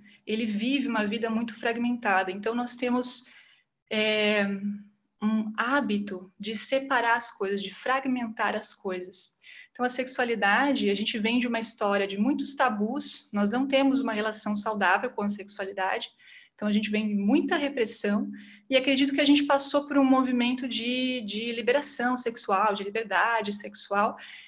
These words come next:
e eu sinto que caiu bastante pra banalização, né? Então, eu acredito que é muito importante a gente, ah, nós nos reconectarmos com o sagrado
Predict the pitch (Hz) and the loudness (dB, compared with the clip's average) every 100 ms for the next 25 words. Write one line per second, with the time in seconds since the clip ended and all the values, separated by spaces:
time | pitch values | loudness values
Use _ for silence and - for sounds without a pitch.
0 | _ _ 285 330 320 - 302 339 339 - | _ _ 6 8 6 4 6 6 4 0
1 | 285 285 269 262 269 294 269 - 226 233 | -2 2 4 6 4 2 0 0 0 2
2 | - 269 277 269 269 254 208 226 247 254 | 2 4 6 4 2 2 4 4 4 2
3 | 254 247 269 269 - 196 185 - _ _ | 2 2 0 0 -2 -2 -6 -14 _ _
4 | 196 226 - _ _ _ _ _ 214 208 | -8 -8 -10 _ _ _ _ _ 0 2
5 | 226 240 262 262 247 - - 214 214 214 | 2 4 4 2 0 -4 0 2 2 -4
6 | 208 220 208 226 - 254 - 262 262 - | -4 -4 -2 -2 -2 -8 -2 0 0 -4
7 | - _ - 226 233 359 - 349 285 269 | -18 _ -2 2 4 4 2 0 0 2
8 | 247 247 254 214 233 233 254 233 233 226 | 0 2 0 0 0 0 -4 -6 -4 -4
9 | 233 _ _ _ - 214 214 208 220 226 | -6 _ _ _ -10 -6 -4 -2 -2 -2
10 | 214 285 320 311 294 - 240 247 277 254 | -2 -2 2 0 -2 0 4 4 4 2
11 | - 240 233 - 254 233 226 269 302 226 | 0 -2 -2 0 0 4 4 4 2 0
12 | 180 | -8